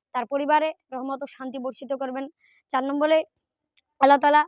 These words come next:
তার রুজিতে বরকত দিবেন। এবং পাঁচ নম্বরে যে বিষয়টি হলো, সেটি হলো কিয়ামতের দিন কোরআন আপনার পক্ষে সাক্ষ্য দেবে। একটি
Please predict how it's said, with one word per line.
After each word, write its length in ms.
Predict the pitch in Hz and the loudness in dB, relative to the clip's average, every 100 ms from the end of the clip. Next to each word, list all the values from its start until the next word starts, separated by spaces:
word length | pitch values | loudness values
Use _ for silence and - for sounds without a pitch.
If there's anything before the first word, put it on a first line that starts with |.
| _ _ | _ _
তার 120 | 262 247 | -8 -6
রুজিতে 360 | 269 285 311 | -6 -8 -6
বরকত 320 | 277 269 262 254 | -4 -4 -6 -6
দিবেন। 180 | 247 247 - _ _ _ - | -6 -8 -10 _ _ _ -10
এবং 140 | 262 247 262 | -8 -4 -2
পাঁচ 160 | 269 - | -2 -2
নম্বরে 280 | 339 339 320 | -6 -2 -2
যে 140 | 254 262 | 0 0
বিষয়টি 380 | 240 269 254 247 | 0 -2 -2 -2
হলো, 220 | 240 269 330 _ _ _ | 0 0 -2 _ _ _
সেটি 260 | - 247 262 | -2 2 4
হলো 200 | 262 302 302 _ _ - | 6 4 2 _ _ -2
কিয়ামতের 420 | 294 330 349 339 | -2 -2 -4 -4
দিন 100 | 262 277 | -4 -6
কোরআন 240 | 269 277 | -6 -6
আপনার 280 | 247 269 262 | -6 -4 -6
পক্ষে 280 | 269 262 269 | -4 -8 -8
সাক্ষ্য 300 | 233 240 - | -10 -12 -10
দেবে। 200 | 226 214 214 _ _ _ - | -8 -8 -12 _ _ _ -12
একটি 180 | 262 | -8